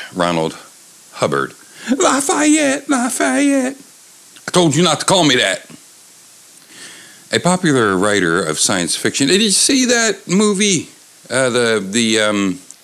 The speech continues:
Turds, the Minions. The Twinkies, Minions.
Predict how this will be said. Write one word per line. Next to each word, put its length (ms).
Turds, 500
the 60
Minions. 640
The 60
Twinkies, 920
Minions. 500